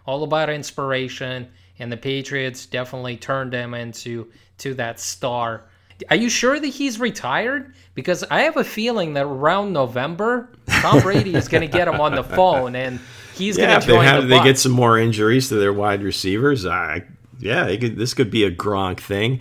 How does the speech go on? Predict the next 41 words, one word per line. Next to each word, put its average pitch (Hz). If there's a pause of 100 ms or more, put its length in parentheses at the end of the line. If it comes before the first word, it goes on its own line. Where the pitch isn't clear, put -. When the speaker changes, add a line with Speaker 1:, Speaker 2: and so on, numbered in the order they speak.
(100)
Speaker 2:
And 151
again, 92
it 95
doesn't 90
matter, 101
but 92
he 90
put 95
out, 101
like, 87
a, 80
a 90
very 98
well 87
done 98
video 76 (220)
of 85
his 87
retirement 90
announcement, 82
which 73
was 73
just, - (280)
uh, - (240)
to 87
me, 87
was 71
great 131
production 80
value. 62
I 82
think 87
if -
anybody 92 (160)
is 82
into 120
that 82
<laughs> -
kind 87
of 73
stuff, 82